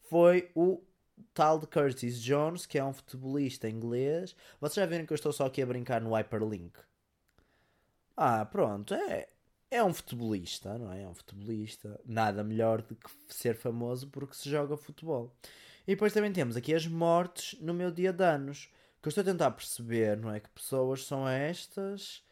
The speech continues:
não é? Ó, temos Nikolai terceiro de Saint-Omer, sei lá quem é. Takakura, que foi um imperador japonês. Sabia disso? Não sabia.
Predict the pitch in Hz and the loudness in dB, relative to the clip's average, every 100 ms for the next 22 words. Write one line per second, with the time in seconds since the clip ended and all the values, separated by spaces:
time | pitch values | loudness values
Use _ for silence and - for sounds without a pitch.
0 | _ _ _ _ _ 131 139 151 151 - | _ _ _ _ _ -4 0 0 -2 -6
1 | _ - 123 104 82 - _ - 147 127 | _ 2 2 2 -2 -10 _ -2 2 4
2 | 110 98 95 92 95 - - - - - | 2 -4 -10 -12 -14 -16 -16 -16 -16 -20
3 | _ _ _ _ _ 131 120 131 127 143 | _ _ _ _ _ -4 -2 -2 0 4
4 | 135 120 - - - 120 107 101 - 113 | 6 4 0 -8 0 0 0 -6 -4 -4
5 | 107 113 117 170 185 - 113 104 - 110 | -4 -4 -4 -4 -10 -10 -10 -10 -10 -10
6 | 117 131 165 160 - - - - _ _ | -8 -10 -10 -14 -20 -20 -20 -20 _ _
7 | _ _ - 160 139 131 131 - 175 175 | _ _ 10 10 10 6 4 2 4 6
8 | 180 175 - 120 110 107 107 107 107 104 | 6 2 0 0 0 -2 -6 -4 0 0
9 | 101 107 - 123 135 143 151 151 165 - | -2 -4 -4 -4 0 2 2 2 -2 -6
10 | - - - 110 113 110 104 98 - 95 | -12 -12 -4 -2 0 0 0 -4 -8 -14
11 | 95 - 113 120 143 156 160 | -12 -8 -8 -8 -8 -8 -10